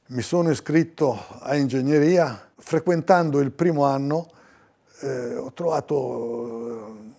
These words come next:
persone, Rubbia, che ha fatto il biennio, Rubbia faceva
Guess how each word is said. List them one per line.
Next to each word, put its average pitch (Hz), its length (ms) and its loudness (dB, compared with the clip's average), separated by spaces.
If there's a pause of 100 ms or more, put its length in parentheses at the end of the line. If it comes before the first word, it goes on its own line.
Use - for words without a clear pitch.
(240)
persone, 139 760 -2 (400)
Rubbia, 120 680 0 (180)
che 127 200 0
ha 117 200 2
fatto 120 640 -2 (200)
il 139 180 0
biennio, 123 540 4
Rubbia 120 520 0
faceva 113 640 -4